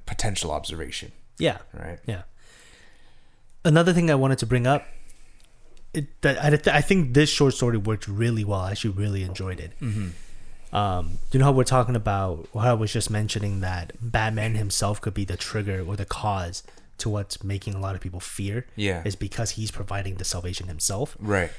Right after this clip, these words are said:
Speaker 2: It reminds me of The Dark Knight Rises,
Speaker 1: Mm-hmm.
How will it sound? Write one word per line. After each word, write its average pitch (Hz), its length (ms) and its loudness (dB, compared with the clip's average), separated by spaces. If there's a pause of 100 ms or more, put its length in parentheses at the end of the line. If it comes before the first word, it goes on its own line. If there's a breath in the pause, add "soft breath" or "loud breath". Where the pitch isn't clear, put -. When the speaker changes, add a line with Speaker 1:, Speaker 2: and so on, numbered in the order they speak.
(220 loud breath)
Speaker 2:
It 127 80 0
reminds 127 420 4
me 123 200 0
of 101 500 -4 (720)
The 113 100 -2
Dark 117 260 0
Knight 113 160 2
Rises, 117 540 -2 (380)
Speaker 1:
Mm-hmm. 101 300 -4